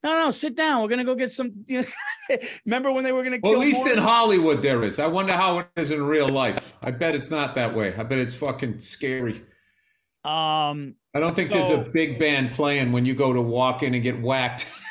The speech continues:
Speaker 2: <laughs> like they do in the Hollywood movies.
Speaker 1: Leave the gun, take the cannolis. One of the greatest lines in mob <laughs> movie history. Uh, Clemenza, I believe.
Speaker 2: Oh, yeah.
Speaker 1: Take the cannolis.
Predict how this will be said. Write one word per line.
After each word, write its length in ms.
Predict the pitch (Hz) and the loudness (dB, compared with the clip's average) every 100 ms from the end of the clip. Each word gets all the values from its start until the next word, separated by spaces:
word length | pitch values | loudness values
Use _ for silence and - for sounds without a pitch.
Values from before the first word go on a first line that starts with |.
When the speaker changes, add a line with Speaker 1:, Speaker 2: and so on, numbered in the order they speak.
| - - 960 | -12 -10 -4
Speaker 2:
<laughs> 640 | - - - 247 - - - | -4 -4 -4 -4 -4 -6 -4
like 300 | 202 156 147 | -2 -2 -4
they 80 | |
do 180 | 196 190 | -4 -2
in 80 | 165 | 0
the 60 | 147 | 2
Hollywood 360 | 170 175 165 | 2 2 0
movies. 480 | 165 185 160 135 120 - - - - - - - 208 | 0 0 2 -2 -4 -14 -20 -20 -20 -20 -20 -12 -6
Speaker 1:
Leave 200 | 262 220 | -4 -4
the 80 | |
gun, 360 | 214 226 233 214 | 0 2 2 0
take 240 | 214 208 | -2 -2
the 80 | 202 | -4
cannolis. 720 | 180 202 202 190 160 135 - - - | -4 -2 0 0 -2 -6 -10 -12 -4
One 160 | 202 | -2
of 60 | 196 | -2
the 60 | 185 | -2
greatest 420 | 202 202 202 - | -2 -4 -6 -4
lines 320 | 202 185 180 | -2 -2 -4
in 100 | 175 | -6
mob 280 | 180 180 175 | -4 -4 -6
<laughs> 60 | - | -14
movie 260 | 220 214 - | -14 -16 -14
history. 480 | - - 160 160 - - - - | -16 -14 -10 -10 -10 -14 -16 -6
Uh, 140 | - 165 | -2 -2
Clemenza, 680 | 160 185 185 190 151 131 - 160 | 0 -2 0 -2 -4 -8 -8 -12
I 80 | |
believe. 320 | 151 151 135 127 | -10 -6 -8 -4
Speaker 2:
Oh, 160 | 156 160 | 0 2
yeah. 240 | 165 127 - - | 2 -2 -6 -8
Speaker 1:
Take 140 | 180 - | -8 -8
the 80 | 175 | -8
cannolis. 600 | 170 151 139 135 139 | -6 -4 -6 -8 -14